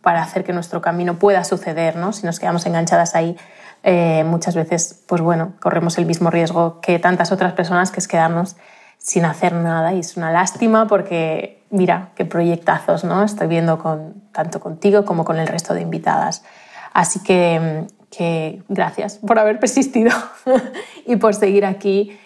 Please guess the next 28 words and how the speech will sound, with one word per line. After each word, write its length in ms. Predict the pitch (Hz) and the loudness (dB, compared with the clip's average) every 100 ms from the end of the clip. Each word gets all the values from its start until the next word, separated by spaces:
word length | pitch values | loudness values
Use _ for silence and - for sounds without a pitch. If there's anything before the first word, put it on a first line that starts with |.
| - - | -20 0
Y, 420 | 202 190 180 175 170 165 160 - _ _ | 2 4 4 4 2 -2 -4 -12 _ _
y, 880 | 196 170 165 156 151 151 - 175 - _ _ | 0 4 4 2 0 -2 -4 -6 -10 _ _
y 80 | 170 | -2
sé 180 | 170 165 | 0 2
que 360 | 175 165 156 _ _ 214 | 2 0 -2 _ _ -8
si 160 | - 196 | 0 0
te 100 | 185 | 2
entrevisto 460 | 180 165 180 185 | 0 0 0 2
dentro 260 | 185 190 190 | 2 4 2
de 300 | 180 180 175 | 2 0 0
dos, 400 | 185 190 185 185 | 2 2 2 -4
tres, 240 | 185 180 180 | -2 -2 0
cinco 280 | 190 185 185 | 0 2 2
años, 440 | 180 185 190 196 - - - | 4 2 2 -2 -8 -20 -8
tu 80 | - | 0
negocio 300 | 170 170 180 | 2 2 2
habrá 160 | 170 170 | 2 2
cambiado 380 | 165 160 160 | 0 2 0
mucho 240 | 165 165 170 | 0 -2 -2
y 20 | |
se 80 | - | 0
habrá 300 | 156 151 - | 2 2 2
todavía 720 | 175 160 170 190 196 165 - | 2 2 2 2 2 0 -8
adaptado 460 | - 165 160 175 170 | -4 -2 0 2 2
muchísimo 540 | 175 170 175 - - | 0 -2 -4 -4 -4
más 180 | 190 170 | -4 -4
a 80 | - | -6
ti. 160 | - | -8